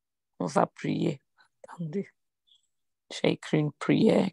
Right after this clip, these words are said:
qui est simple, mais elle peut aider. Donc, vous pouvez répéter après moi et à des endroits, on va prier en langue. Prière pour un cœur perspicace,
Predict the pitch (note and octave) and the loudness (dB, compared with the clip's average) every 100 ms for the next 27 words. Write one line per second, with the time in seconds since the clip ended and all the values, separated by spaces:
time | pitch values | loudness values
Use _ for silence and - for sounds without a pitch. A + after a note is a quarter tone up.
0 | - - G3 - - E3+ - F#3 - - | -4 0 0 0 0 0 2 2 4 2
1 | F#3 - _ _ _ _ _ _ _ - | 0 -6 _ _ _ _ _ _ _ 0
2 | D3+ - D#3+ C#3+ D3 D3+ D#3 G3+ _ _ | 0 4 6 8 6 6 6 6 _ _
3 | - - _ - D#3+ D#3+ G3 F#3 F3 D3 | -18 -18 _ 6 6 6 0 2 2 4
4 | F3 F3+ D3 D3+ - D3+ - F3 E3 - | 6 6 4 0 2 0 4 2 2 0
5 | F3 F3 E3+ - E3 D3+ D3 D3+ D3+ E3+ | -2 0 -2 -2 -2 -2 -2 -2 0 -2
6 | E3 F3 F3 E3 E3 - C#3 D3 D3+ D3 | 2 0 2 -2 -4 -6 -10 -6 -6 -2
7 | D#3+ F3 F#3+ - _ _ _ _ _ _ | 0 0 -4 -10 _ _ _ _ _ _
8 | _ _ _ _ _ _ _ _ _ _ | _ _ _ _ _ _ _ _ _ _
9 | _ - E3+ E3 F3 G3 G#3+ - _ _ | _ -6 -4 2 4 4 2 -8 _ _
10 | _ _ _ - - - F3+ E3 E3+ E3 | _ _ _ -4 -2 2 0 4 6 6
11 | - D3+ D#3+ - - - D#3+ E3 - | 6 4 4 -4 -14 -4 -2 -2 -6